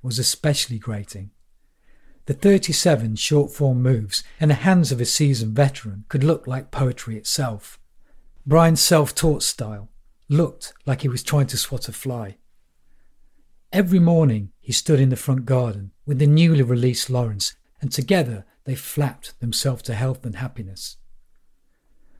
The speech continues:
Lawrence's stay at the Royal Free had been a brief one. He was quickly rebalanced and given strict instructions to adhere to his medication, which Brian was helping him out with. On the kitchen table sat a large wooden fruit bowl.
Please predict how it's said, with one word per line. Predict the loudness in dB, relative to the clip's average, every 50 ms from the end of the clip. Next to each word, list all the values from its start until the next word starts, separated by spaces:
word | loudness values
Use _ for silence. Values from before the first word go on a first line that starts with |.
| _ 0
Lawrence's | 4 6 8 8 8 6 4 2 0
stay | 0 0 2 2 2 4 2
at | 2
the | 0 0
Royal | 2 4 4 2 0
Free | -2 -2 0 0 0 0 -2 -6 _ _ _
had | -14 -8 -4
been | -2 -2
a | -2
brief | 0 0 0 0 0 0 -4 -10
one. | -14 -14 -14 -16 -20 -20 -20 -20 _ _ _ _ _ _ _ _ _ _ _ _
He | -2 0
was | 0 0 -2 -2
quickly | 0 2 2 2 2 0 0 2
rebalanced | 2 2 2 2 2 2 2 0 -2 -4 -8 -10 -12 -10 -6 -4
and | -2 0
given | 2 2 2 0
strict | -2 -2 -4 -2 -2 -2 -2 -4 -6 -8
instructions | -4 -4 -4 -4 -4 -4 -6 -6 -6 -6 -8 -8 -8 -8 -8
to | -10 -14 -14
adhere | -14 -10 -2 0 2 2 2
to | 2 -2 -4
his | -4 -4 -4 -4
medication, | -4 -4 -6 -8 -6 -4 -4 -4 -4 -6 -8 -10 -12 -18 -14 -12
which | -10 -10 -10 -4 2
Brian | 4 4 6 6 4 2
was | 2 -2 -2
helping | -2 -2 -2 -2 -2 -4 -4
him | -2 -2
out | -2 -2 -4 -6 -10
with. | -16 -18 -18 -20 -20 _ -20 -20 _ _ _ _ _ _ _ _ _ _ _ _ _ _ _ _ _ _ _ _ -4 4
On | 6 8 8 8
the |
kitchen | 6 4 -2 -4 -2 -2 -2 -2
table | -2 0 0 0 0 0 -2 -8 -16 -18 -20 _ -20 -20 _ _ _ _ -8
sat | -2 -2 -2 0 0
a | 0 2
large | 4 4 4 4 4 2 0
wooden | -2 -4 -4 -4 -4
fruit | -4 -4 -4 -4 -4 -6
bowl. | -12 -12 -14 -16